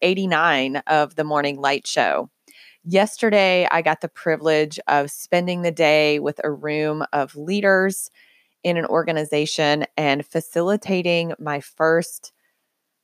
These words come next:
appreciative inquiry experience post my training. So I've been doing this work for a while, and I had this opportunity lined up before I did the training.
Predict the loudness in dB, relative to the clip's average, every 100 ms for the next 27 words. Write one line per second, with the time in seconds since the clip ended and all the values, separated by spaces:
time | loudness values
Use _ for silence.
0 | _ -6 -6 -2 -2 0 0 0 0 -4
1 | -4 0 2 4 2 2 0 -2 -4 -6
2 | -14 -4 -2 0 2 2 0 -2 -10 -18
3 | -20 _ -8 2 4 4 -2 -10 -2 -2
4 | -2 0 0 2 0 -2 -6 -12 _ _
5 | _ -6 2 2 4 4 4 4 6 6
6 | 4 2 2 0 0 -2 0 2 4 4
7 | 4 2 2 -2 -4 0 0 2 -2 -2
8 | -16 -18 _ _ _ -4 -2 0 -2 0
9 | 0 0 0 2 0 2 0 0 -2 0
10 | 0 0 -6 0 2 2 2 0 -2